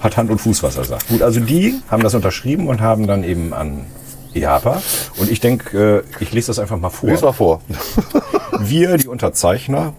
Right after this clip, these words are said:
Speaker 1: protestieren scharf gegen redaktionelle Eingriffe in die Texte von Erika Fuchs, insbesondere in ihre Übersetzungen der Donald-Duck-Geschichten von Karl Barks.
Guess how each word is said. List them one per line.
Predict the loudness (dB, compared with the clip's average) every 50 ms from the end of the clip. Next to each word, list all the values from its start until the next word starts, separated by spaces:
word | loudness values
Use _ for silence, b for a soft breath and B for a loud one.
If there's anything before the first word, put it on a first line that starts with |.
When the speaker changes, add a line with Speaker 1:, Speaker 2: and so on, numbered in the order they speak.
| -12
Speaker 1:
protestieren | -8 -4 -2 -2 -2 -2 0 0 2 2 2 0
scharf | 0 0 2 2 2 2 2 0 -2
gegen | 0 0 2 2 2
redaktionelle | 2 2 0 0 -2 -2 -2 0 0 2 2 2 2
Eingriffe | 4 4 2 4 4 2 2 2 2
in | 2
die | 2 2
Texte | 2 0 -2 -2 -4 -6 -2
von | 0 0 0 0
Erika | 0 0 0 0 0 -2
Fuchs, | -2 0 -2 -2 -2 -6 -2 0
insbesondere | 2 2 2 0 0 2 2 4 4 4 4 4 4 4 2 0 0 0
in | 0 0 2 2
ihre | 2 2 2 2
Übersetzungen | 2 2 2 2 4 2 0 0 0 0 0 2 2 2
der | 2 2
Donald-Duck-Geschichten | 2 2 2 0 0 0 -2 -2 -4 -4 -4 -4 -4 -4 -6 -4
von | -2 -2 -2 0
Karl | 0 0 0 0
Barks. | 0 0 -2 -2 -2 -4 -8 -10 -12